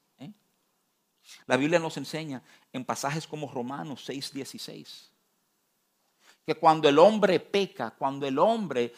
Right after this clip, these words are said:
decide obedecer su propio entendimiento, la manipulación, la deconstrucción que la serpiente hizo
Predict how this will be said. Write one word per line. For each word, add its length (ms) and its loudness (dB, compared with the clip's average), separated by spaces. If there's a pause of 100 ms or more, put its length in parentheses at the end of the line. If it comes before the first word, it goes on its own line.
(140)
decide 540 -4
obedecer 960 -6 (200)
su 360 -6
propio 480 -2
entendimiento, 960 -8
la 120 -2
manipulación, 1040 -8
la 140 0
deconstrucción 1120 -10
que 100 -10
la 140 -10
serpiente 640 -12
hizo 440 -12